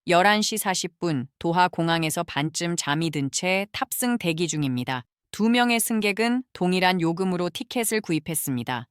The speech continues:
한 명은 창가 좌석을 미리 선택했지만 다른 한 명은 시스템에 의해 갤리 근처의 중앙 좌석을 배정받았습니다. 십 시간 후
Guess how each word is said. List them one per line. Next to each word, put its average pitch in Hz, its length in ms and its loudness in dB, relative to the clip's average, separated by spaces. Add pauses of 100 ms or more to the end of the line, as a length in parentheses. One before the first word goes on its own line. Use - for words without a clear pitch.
(120)
한 196 220 0
명은 190 380 0
창가 247 420 2
좌석을 175 520 -2
미리 156 240 0
선택했지만 180 840 -2 (280)
다른 185 340 2
한 196 160 0
명은 175 460 0
시스템에 240 580 -2
의해 185 540 0
갤리 170 340 0
근처의 165 500 -2
중앙 202 440 0
좌석을 185 520 0
배정받았습니다. 135 1040 -2 (840)
십 254 220 -2
시간 208 320 2
후 185 220 0